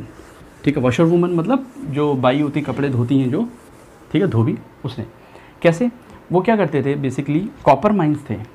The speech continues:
Copper mine के workers के कपड़े धोआ करती थी। It's, अ, यूएसए, यूएसए की बात है। तो उनकी कॉलोनी में कुछ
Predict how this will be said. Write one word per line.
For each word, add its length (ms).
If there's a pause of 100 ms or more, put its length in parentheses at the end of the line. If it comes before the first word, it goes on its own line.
(300)
Copper 240
mine 220
के 100
workers 360
के 100
कपड़े 260
धोआ 160
करती 260
थी। 220
It's, 160
अ, 240 (220)
यूएसए, 480 (140)
यूएसए 280
की 100
बात 220
है। 100 (840)
तो 80
उनकी 380
कॉलोनी 380
में 180
कुछ 380